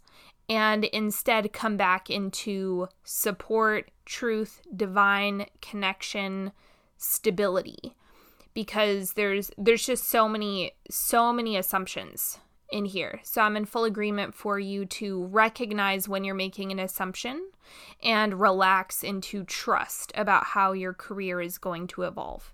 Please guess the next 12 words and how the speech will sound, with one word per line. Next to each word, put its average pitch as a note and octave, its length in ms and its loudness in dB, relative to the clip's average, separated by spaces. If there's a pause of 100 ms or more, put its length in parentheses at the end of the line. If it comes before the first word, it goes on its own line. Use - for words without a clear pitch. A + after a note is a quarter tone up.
(140)
Full A#3 160 2
agreement G3 460 -2
for F3 100 -12
that. - 280 -12 (420)
All A3+ 80 2
right, A#3 200 2
this A#3+ 220 -2
next A#3 320 -4
one B3 160 0
is G#3+ 300 -4
for G#3 640 0
Talita. C4+ 1000 -4